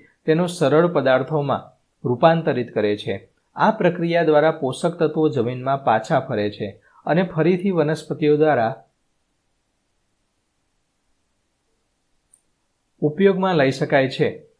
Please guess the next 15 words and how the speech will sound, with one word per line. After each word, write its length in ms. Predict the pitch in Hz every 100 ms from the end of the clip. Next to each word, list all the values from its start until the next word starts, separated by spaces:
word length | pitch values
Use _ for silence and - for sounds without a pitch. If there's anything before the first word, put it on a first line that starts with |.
| -
આ 80 | 151
ઉપરાંત 420 | 175 190 190 180
કેટલાક 360 | 160 151 151 160
સૂક્ષ્મજીવો 680 | 151 - 165 151 156 160
પાણી 440 | 160 131 120 151 156
અને 180 | 151
જમીનમાં 480 | 139 117 127 131 135
રહેલા 380 | 127 123 131 147
પ્રદૂષકોને 800 | 147 127 131 170 165 135 139 147
પણ 340 | 151 147 156
વિઘટિત 460 | 123 107 120 135 156
કરીને 540 | - 135 156 135 92 - _ - -
પર્યાવરણને 600 | 143 151 156 139 135 151
સ્વસ્થ 460 | 151 143 143 147
રાખવામાં 640 | 156 123 110 120 117 156